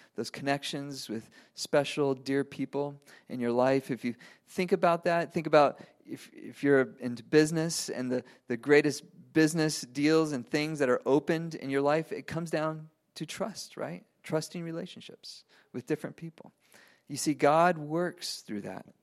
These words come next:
and God intends that for our lives, and he intends that for our world. And if you think about the opposite of that, everything that's broken and dark and, and horrible in our world comes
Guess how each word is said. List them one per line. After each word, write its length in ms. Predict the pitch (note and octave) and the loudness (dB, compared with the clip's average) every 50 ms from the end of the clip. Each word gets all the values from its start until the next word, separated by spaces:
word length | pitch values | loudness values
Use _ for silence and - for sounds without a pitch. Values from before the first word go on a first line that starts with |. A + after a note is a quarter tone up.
| _ _ - | _ _ -8
and 160 | - C3+ C#3 | -8 0 4
God 380 | D3 D#3 D3+ D#3 D#3 D#3 D3+ - - - | 8 8 10 10 10 8 6 0 -6 -8
intends 540 | - D3+ D3 C#3 - - F3 F3+ F#3+ F#3 D#3+ | -6 -6 -6 -4 -2 0 0 0 0 0 0
that 280 | C3 A#2 G2 F#2+ - - - - - _ _ | 0 -2 -2 -2 -6 -10 -16 -20 -20 _ _
for 220 | - - C3+ C3 | -2 2 4 4
our 100 | C3 C3+ | 4 4
lives, 380 | C#3 D3 C#3+ C3 A#2 A2+ A2 A2+ | 2 0 0 -2 -2 -4 -4 -4
and 80 | B2+ | -4
he 60 | C3+ | -4
intends 300 | C3+ B2+ - E3+ F3+ F3 | -4 -2 -2 -2 -2 0
that 180 | E3 E3+ - - | 0 0 0 0
for 140 | - D3+ C3+ | -2 0 0
our 80 | C3+ | 0
world. 400 | C#3+ D3+ E3 D#3 C#3 - C3+ - _ - - - - - - _ _ _ | 0 0 -2 -4 -4 -6 -10 -14 _ -20 -20 -20 -20 -20 -20 _ _ _
And 100 | - C3+ | -6 -6
if 100 | C3+ - | -2 0
you 60 | E3+ | -2
think 260 | D#3 - G3+ F#3 F#3 | 0 2 2 2 2
about 220 | G3 E3+ E3 C#3+ C#3 | 4 6 6 6 6
the 140 | - G2+ - | 4 0 4
opposite 420 | B2 C3+ D3+ - G#3 - - G#3+ | 4 4 4 4 2 0 2 2
of 120 | G#3 G#3 | 4 4
that, 280 | G3+ A3+ A#3+ B3 A#3+ - - | 6 6 4 4 2 0 2
everything 340 | - D#3+ E3+ F3+ E3+ F3 E3+ | 2 2 2 2 0 0 0
that's 160 | D#3 B2+ B2 | -2 -2 -4
broken 560 | - - C3+ C#3+ D3 E3 F3 F3 G#3 F#3+ F#3+ | -6 0 4 6 6 6 6 4 -2 -4 -4
and 220 | F3+ C#3+ A#2+ B2 A2+ | -4 -4 -6 -4 0
dark 420 | C3 B2+ C3 C#3+ E3 F#3 F#3 - - - - - _ _ _ _ _ _ _ _ _ | 2 4 4 4 4 2 -2 -8 -16 -20 -20 -20 _ _ _ _ _ _ _ _ _
and, 360 | C3 B2+ B2 A#2+ A#2+ A#2 A2+ - | -6 -4 -4 -4 -4 -6 -10 -12
and 180 | - G#2+ A#2 A2 | -12 -12 -12 -12
horrible 520 | G#2 - - D3+ D3+ D#3 E3 F3 F#3 F#3 | -14 -6 0 2 4 4 4 2 0 -4
in 80 | F#3 F#3 | -4 -4
our 100 | F3+ F3+ | -4 -4
world 380 | F3 F3 F3+ F#3 G3 G#3 G3+ - _ _ _ _ _ | -4 -4 -6 -6 -6 -8 -12 -16 _ _ _ _ _
comes 640 | - - E3+ E3 E3+ E3 D#3 - - - - - | -8 -4 -4 -4 -4 -6 -8 -10 -12 -12 -14 -18